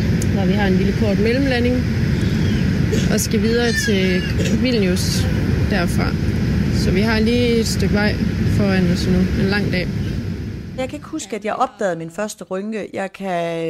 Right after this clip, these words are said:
Speaker 2: øhm, jeg kan huske, at det, at det tog til sådan lidt gradvist, øhm, og at jeg egentlig fik lavet min øjenlåg allerførst, øhm, fordi at jeg har været bidt af en, øh, skovflåt,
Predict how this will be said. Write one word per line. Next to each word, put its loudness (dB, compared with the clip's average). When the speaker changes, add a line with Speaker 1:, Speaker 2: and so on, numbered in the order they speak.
Speaker 2:
øhm, -12
jeg 0
kan -12
huske, -6
at -8
det, -4
at -4
det -6
tog -14
til -4
sådan -8
lidt -14
gradvist, -6
øhm, -10
og 0
at -4
jeg -2
egentlig -6
fik -16
lavet -2
min -10
øjenlåg -2
allerførst, -8
øhm, -10
fordi -10
at -8
jeg -6
har -8
været 0
bidt -10
af -2
en, -12
øh, -14
skovflåt, -6